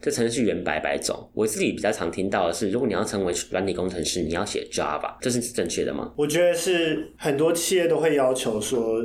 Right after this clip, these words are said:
Speaker 2: 至少会精通一门 Object Oriental Language，比较主流的，比如说 Java、Python、C plus plus 之类的。
Speaker 1: 嗯哼。
Speaker 2: 现在可能 Python，但是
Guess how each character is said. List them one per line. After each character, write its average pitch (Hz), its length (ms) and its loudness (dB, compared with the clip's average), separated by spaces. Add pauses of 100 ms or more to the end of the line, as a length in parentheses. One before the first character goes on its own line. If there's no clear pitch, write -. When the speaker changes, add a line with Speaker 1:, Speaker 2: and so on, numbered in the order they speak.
(120)
Speaker 2:
至 175 160 0
少 117 220 2
会 123 300 2
精 135 280 0
通 127 220 2
一 135 60 2
门 110 340 0
Object 135 440 2
Oriental 120 680 0
Language， 110 400 -2 (160)
比 135 80 2
较 143 140 2
主 113 220 -2
流 101 200 -2
的， 98 80 -4
比 101 100 -6
如 101 60 -6
说 110 260 0
Java、 110 460 -2
Python、 117 500 -2 (140)
C - 380 0
plus 117 320 -4
plus - 520 -6
之 113 220 -4
类 113 80 0
的。 - 140 -6 (200)
Speaker 1:
嗯 101 140 -4
哼。 92 100 0
Speaker 2:
现 165 160 4
在 208 60 4
可 196 120 0
能 107 160 0
Python， 113 400 -2 (180)
但 180 140 2
是 175 400 0